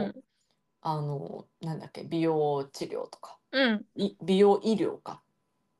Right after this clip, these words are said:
Speaker 1: うん。
Speaker 2: やりたいなとか、やった方がいいんだろうなって思うんだけど、なんかめんどくさい。
Speaker 1: え、じゃあなんかさ、友達がさ、「ヘイミヤ」とか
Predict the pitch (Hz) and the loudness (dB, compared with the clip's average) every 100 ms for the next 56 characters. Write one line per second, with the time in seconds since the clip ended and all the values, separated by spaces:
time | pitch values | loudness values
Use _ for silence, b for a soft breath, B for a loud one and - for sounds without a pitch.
0 | _ _ _ 214 208 277 381 403 427 403 | _ _ _ 4 6 8 6 6 6 6
1 | 466 453 370 381 370 202 220 254 262 269 | 4 6 4 2 2 4 4 2 0 0
2 | 269 - 330 262 320 320 247 226 277 294 | -2 2 4 4 0 0 0 0 -2 0
3 | 202 208 285 196 180 175 185 175 180 185 | 0 0 -2 -4 -4 -2 -2 -2 -4 -6
4 | 269 466 415 - - 247 185 - - _ | -6 -6 -8 -8 -8 -6 -8 -10 -16 _
5 | _ _ - 302 285 311 320 302 233 - | _ _ 4 6 8 6 4 2 -2 -4
6 | 226 269 294 320 311 311 302 294 285 240 | -8 -2 4 4 4 4 4 6 6 6
7 | 269 269 226 208 208 202 - | 4 2 0 -2 -2 -4 -8